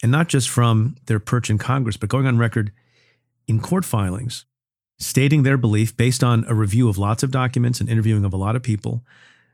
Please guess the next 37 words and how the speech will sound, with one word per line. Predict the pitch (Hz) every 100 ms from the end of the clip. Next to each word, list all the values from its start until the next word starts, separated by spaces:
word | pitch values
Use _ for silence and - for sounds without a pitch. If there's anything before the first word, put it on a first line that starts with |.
| _
So | - 110
it's | 104
not | 123
a | 120 107
by | 117 113
the | 104
seat | 127
of | 110
the |
pants | 104 117 110
analysis. | 107 135 151 - - - - _ _ _ _
They | 110 104 135
are | 151
stating | - 123 117 113
their | 110
belief | 104 101 98 98 - _ _ _ _ _
that | 107 101
there | 110 107
is | -
substantial | 98 - 117 117 117
evidence | 110 98 101
that | 107
Trump | - 107
committed | - 104 104
a | 107
crime. | 170 165 - _ _ _ _ _ -
Now, | 107 107 226 - - -
there | 113 143
is | 196
another | 139 117 110
prosecutorial | - - 120 - 113 117 107 101
agency | 98 98 120 151 -
called | - 117
the | 117
Department | 98 143 123
of | 120
Justice, | 196 190 - -